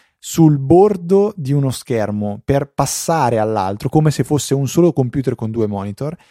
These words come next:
il mouse effettivamente passa all'altro monitor e tutto l'hardware,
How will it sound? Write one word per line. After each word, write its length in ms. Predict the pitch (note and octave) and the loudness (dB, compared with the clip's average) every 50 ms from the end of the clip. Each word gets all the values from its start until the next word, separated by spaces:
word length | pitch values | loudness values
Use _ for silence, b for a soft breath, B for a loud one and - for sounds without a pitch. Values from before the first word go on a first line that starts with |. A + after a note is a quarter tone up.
| b b b | b b b
il 180 | b E3 F3 F#3+ | b 2 2 4
mouse 280 | G3 F3 C3+ B2 A#2+ C3+ | 4 2 0 0 0 -2
effettivamente 960 | B2+ - - D3+ - - - D#3 D3 D3+ C#3+ C3 B2 A#2 G#2+ - A2 G#2 - _ | -4 -2 -4 -8 -8 -4 -6 -4 -2 -2 -2 -2 -2 -4 -6 -6 -8 -10 -10 _
passa 460 | _ D3+ D#3+ E3 D3+ - - - A#2 | _ -4 -4 -4 -6 -8 -6 -4 -4
all'altro 440 | G#2+ A2 A2+ A#2 A#2+ A2+ - - G#2+ | -2 -2 -2 -4 -4 -6 -6 -8 -6
monitor 560 | G2+ G2+ G2+ G2+ G#2+ A2 G#2+ - C#3+ D#3+ G3 - _ _ _ b b b b b b b | -4 -4 -4 -4 -4 -6 -6 -4 -6 -6 -6 -8 _ _ _ b b b b b b b
e 280 | _ - D#3+ C#3 A#2 - | _ 0 0 0 0 0
tutto 360 | - G#3+ G#3+ - _ - D3 | 0 0 0 0 _ 2 2
l'hardware, 640 | B2+ B2+ B2+ B2+ C3 B2+ C3 C3+ D3 D#3+ F#3+ - | 4 4 4 2 2 2 2 2 2 2 0 -4